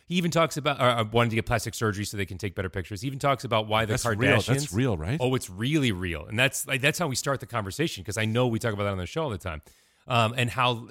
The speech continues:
Speaker 1: you know, the, really the Kardashian face is so perfect for selfies, so people are really looking to make themselves look more Kardashian-esque.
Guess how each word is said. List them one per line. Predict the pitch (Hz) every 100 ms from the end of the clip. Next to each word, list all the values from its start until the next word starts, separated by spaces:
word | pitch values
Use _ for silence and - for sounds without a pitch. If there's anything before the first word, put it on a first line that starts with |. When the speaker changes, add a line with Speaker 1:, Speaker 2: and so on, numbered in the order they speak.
| 147
Speaker 1:
you | 123
know, |
the, | 101 110
really | 120 165 131
the |
Kardashian | - 113 101 107 - 120 101
face | 104 107 107
is | 107
so | - 101
perfect | - 107 - 110 -
for |
selfies, | 104 113 110 107
so | 98
people | 101 101
are | 95
really | 98 98
looking | 92 101 107 98
to | 101
make | 92 90 87 _ _ _ _ _
themselves | 107 98 104 92
look | 90 90
more | 92 90
Kardashian-esque. | - 90 82 90 - 101 87 104 - -